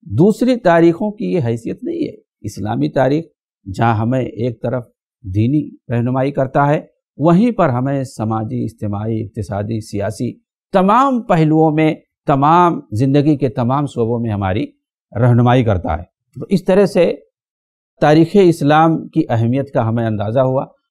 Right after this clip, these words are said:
वहीं पर हम ये भी जानते हैं कि तारीख़ इस्लाम का जो मसदर है, जो मावा है, ये हमें मुस्तनद ज़राए से मिलता है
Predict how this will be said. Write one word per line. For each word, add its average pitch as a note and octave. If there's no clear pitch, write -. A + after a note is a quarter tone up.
वहीं E3+
पर A3+
हम F3+
ये D#3+
भी G#3+
जानते E3+
हैं D3
कि -
तारीख़ C#3
इस्लाम C#3+
का C#3
जो C#3
मसदर A2+
है, C3
जो A#2
मावा G2+
है, B2
ये D#3+
हमें F3
मुस्तनद A3+
ज़राए D3+
से C#3
मिलता G2
है E2